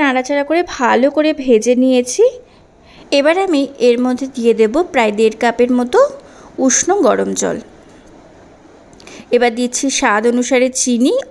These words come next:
ও নুন। স্বাদ মতো নুন চিনি দেওয়ার পর দিয়ে দিচ্ছি ভেজে রাখা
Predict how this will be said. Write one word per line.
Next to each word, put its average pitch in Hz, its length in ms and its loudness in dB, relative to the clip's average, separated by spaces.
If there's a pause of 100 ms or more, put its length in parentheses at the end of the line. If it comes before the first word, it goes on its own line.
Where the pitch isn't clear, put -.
ও - 20 2 (140)
নুন। 196 160 -2 (760)
স্বাদ 226 260 0 (400)
মতো 285 160 0 (120)
নুন 233 160 2 (120)
চিনি 285 220 0 (100)
দেওয়ার 220 320 4
পর 269 140 4 (160)
দিয়ে 220 220 2
দিচ্ছি 226 320 -2 (180)
ভেজে 220 300 0
রাখা 220 180 -6